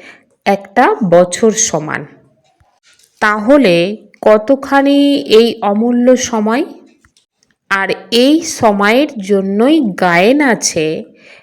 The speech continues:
"এখন নয় তো কখনোই নয়।" অর্থাৎ যে পুরুষার্থ তুমি এখন যদি না করো, যেটা এই সময় করা উচিত,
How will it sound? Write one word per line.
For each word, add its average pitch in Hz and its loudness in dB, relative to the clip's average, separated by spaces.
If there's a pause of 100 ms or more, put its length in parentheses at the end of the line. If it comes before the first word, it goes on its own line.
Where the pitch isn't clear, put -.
(200)
"এখন 208 -4
নয় 262 -2
তো 339 -4
কখনোই 214 0
নয়।" 170 -4 (880)
অর্থাৎ 190 -4 (400)
যে 196 -2
পুরুষার্থ 254 -2 (200)
তুমি 226 -2
এখন 247 -2
যদি 254 2
না 202 -2
করো, 147 -4 (1300)
যেটা 220 2 (140)
এই 254 2
সময় 277 -4
করা 196 0
উচিত, 156 -6